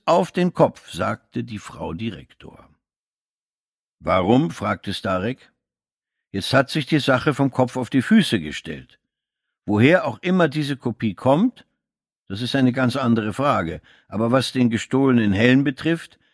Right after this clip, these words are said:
passt jetzt wieder alles zusammen. Es gab Interesse an genau diesem Helm und nicht an irgendeinem Objekt, das man relativ einfach aus diesem Museum hinaustragen kann.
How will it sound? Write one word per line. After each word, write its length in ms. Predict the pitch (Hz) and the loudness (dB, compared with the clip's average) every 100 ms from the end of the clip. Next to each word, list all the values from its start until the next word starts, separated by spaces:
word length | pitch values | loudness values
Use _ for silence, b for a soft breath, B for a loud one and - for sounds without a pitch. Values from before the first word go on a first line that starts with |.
| _ | _
passt 320 | - 135 - 151 | -2 -2 -2 -4
jetzt 300 | 147 - 151 | -4 -6 -2
wieder 260 | 147 139 | 0 0
alles 280 | 151 151 - | 0 -2 -4
zusammen. 480 | 160 160 151 85 73 _ _ _ | -4 2 2 0 -6 _ _ _
Es 240 | - - - | -16 -14 0
gab 320 | 127 160 151 | 2 2 0
Interesse 560 | 127 120 131 131 147 | -2 0 0 0 -2
an 140 | 123 110 | -2 0
genau 380 | 113 113 127 123 | 2 2 2 0
diesem 380 | 120 113 117 | 0 0 0
Helm 420 | 107 117 92 71 - b b | 2 2 2 -4 -10 b b
und 220 | - 104 | -6 0
nicht 280 | 127 143 - | 2 2 0
an 120 | 117 | -4
irgendeinem 600 | - 131 131 123 123 120 117 | -2 0 0 -2 0 0 0
Objekt, 420 | 98 117 110 120 | -2 -4 -4 -6
das 160 | 110 | -6
man 160 | 110 104 | -4 -4
relativ 460 | 98 117 110 107 - | -2 -4 -2 -6 -6
einfach 380 | 120 123 120 107 | 0 0 0 -4
aus 180 | 104 | -6
diesem 260 | - 104 110 | -4 -2 0
Museum 480 | 101 85 95 110 101 | 0 -2 -2 0 0
hinaustragen 760 | 98 98 92 - 80 71 - | -2 -4 -8 -10 -12 -12 -16
kann. 340 | - - - | -18 -18 -20